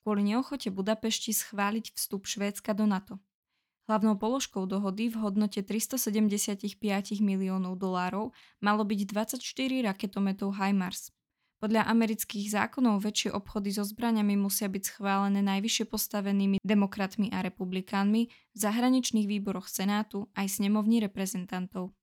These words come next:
Maďarská vláda v reakcii uviedla, že tému akvizície považovala za uzatvorenú už od minulého roka a o zbrane záujem nemá.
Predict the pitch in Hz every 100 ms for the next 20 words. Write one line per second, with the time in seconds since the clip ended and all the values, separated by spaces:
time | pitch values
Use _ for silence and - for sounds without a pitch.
0 | _ _ _ _ 202 202 202 202 202 190
1 | 185 185 247 233 220 226 - 247 190 185
2 | 190 190 214 214 - - - 208 202 233
3 | 269 214 202 240 233 233 - 233 226 202
4 | 208 214 208 208 208 214 214 240 233 196
5 | 196 185 185 202 196 - 196 196 196 196
6 | 208 202 214 - 185 190 _ _ _ 196
7 | 220 202 202 208 240 254 226 208 208 208
8 | 208 202 185 185